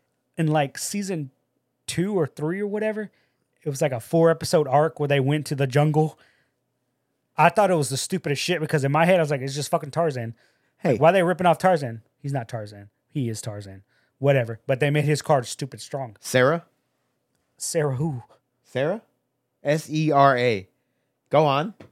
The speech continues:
Speaker 2: She's one of the most stupidest strong cards in the game.
Speaker 1: I haven't seen that card.
Speaker 2: You haven't
Speaker 1: Yeah.
Speaker 2: seen that card?
Speaker 1: Uh-uh.
Speaker 2: It's a five four.
Speaker 1: Okay.
Speaker 2: Okay. She comes onto the battlefield, lowers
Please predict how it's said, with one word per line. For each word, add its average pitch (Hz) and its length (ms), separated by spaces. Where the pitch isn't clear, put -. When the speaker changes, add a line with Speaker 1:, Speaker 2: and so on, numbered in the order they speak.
Speaker 2:
She's - 80
one 170 140
of 165 40
the 160 60
most 156 300
stupidest 185 520
strong 160 320
cards 143 320
in 127 60
the 131 60
game. 120 300
Speaker 1:
I 147 140
haven't 180 140
seen 185 200
that 175 160
card. 123 180
Speaker 2:
You 139 60
haven't 147 140
Speaker 1:
Yeah. 135 40
Speaker 2:
seen 165 100
that 170 120
card? 185 200
Speaker 1:
Uh-uh. 135 140
Speaker 2:
It's 139 140
a 135 80
five 165 460
four. 117 460
Speaker 1:
Okay. 131 380
Speaker 2:
Okay. 143 380
She - 160
comes 156 280
onto 160 220
the 151 100
battlefield, 175 640
lowers 151 400